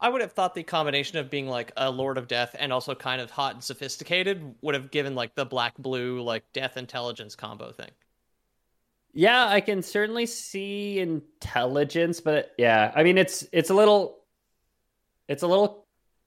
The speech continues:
Speaker 2: convoluted, maybe how we've descri-, how I've described it to you guys in the past, where, like, blue is very cerebral, but it's very much, like, mind magics, like telepathy and,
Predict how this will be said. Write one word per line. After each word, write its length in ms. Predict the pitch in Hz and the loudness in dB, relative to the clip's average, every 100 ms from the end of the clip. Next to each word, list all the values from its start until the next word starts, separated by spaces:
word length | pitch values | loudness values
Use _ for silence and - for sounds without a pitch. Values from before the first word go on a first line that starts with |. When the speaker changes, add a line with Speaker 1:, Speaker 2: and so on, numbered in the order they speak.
| _ | _
Speaker 2:
convoluted, 800 | - 151 143 127 123 131 127 123 | 0 2 2 2 0 0 -2 -4
maybe 260 | 131 131 127 | -2 0 4
how 140 | 123 | 4
we've 180 | 123 120 | 4 0
descri-, 320 | 117 - 101 | -4 -6 -4
how 200 | 117 120 | 2 4
I've 200 | 104 110 | 6 4
described 340 | 110 - 113 110 | 0 0 0 0
it 80 | 107 | -4
to 60 | |
you 60 | 110 | -2
guys 200 | 104 101 | -2 -2
in 60 | 104 | -4
the 60 | |
past, 280 | 104 101 - | -4 -4 -2
where, 100 | 107 | 0
like, 220 | 107 104 | 0 0
blue 260 | 151 170 165 | 2 6 8
is 460 | 143 123 107 - - _ _ _ _ _ _ _ _ - | 6 4 -4 -12 -18 _ _ _ _ _ _ _ _ -4
very 320 | 117 151 143 | 2 4 4
cerebral, 680 | 120 120 117 147 190 196 196 | 2 -2 0 2 4 4 2
but 100 | 127 | 2
it's 140 | 120 117 | 2 2
very 180 | 151 151 | 2 4
much, 180 | 139 127 | 0 -2
like, 180 | 101 | -6
mind 560 | 104 113 113 113 113 107 | -6 -4 -2 0 -2 -4
magics, 640 | 104 98 95 90 - - - | -6 -8 -8 -10 -12 -14 -6
like 440 | 104 87 92 - _ | -4 -4 -6 -16 _
telepathy 840 | - 175 180 131 - 107 101 98 101 | 0 2 4 2 2 -2 0 -2 0
and, 500 | 104 104 104 104 | 0 0 -2 -4